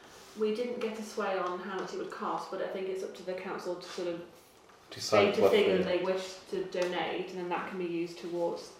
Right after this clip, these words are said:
Speaker 1: one of those items or more of those items.
Speaker 2: Okay. And i-, and if we're paying towards a leaflet, would that be a leaflet that we would presumably design ourselves?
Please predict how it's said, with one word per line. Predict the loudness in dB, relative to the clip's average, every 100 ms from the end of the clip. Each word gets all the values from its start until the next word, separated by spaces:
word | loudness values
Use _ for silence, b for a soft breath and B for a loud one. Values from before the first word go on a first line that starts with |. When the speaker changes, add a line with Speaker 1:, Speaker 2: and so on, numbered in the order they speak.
| -18 -10
Speaker 1:
one | -8
of | -4
those | -2 -2
items | -2 -4 -4 -6
or | -2 0 0 0
more | -4 -4 -4
of | -6
those | -6
items. | -8 -12 -12 -12 -10
Speaker 2:
Okay. | -10 -12 -6
And | 0 4
i-, | 4 2
and | 0
if | 0 0 2
we're | 4 2
paying | 2 2 2
towards | 2 2 2
a | 2
leaflet, | 0 0 -2 -2
would | 2
that | 2 2
be | 0 0
a |
leaflet | 2 -2 -2 -4 -2
that | -4 -4
we | -4
would | 0 0 -2 -6
presumably | -4 -2 -2 0 -2 -2
design | -2 2 2 4 2
ourselves? | 0 -2 -2 -2 -4 -6 -6 -6 -6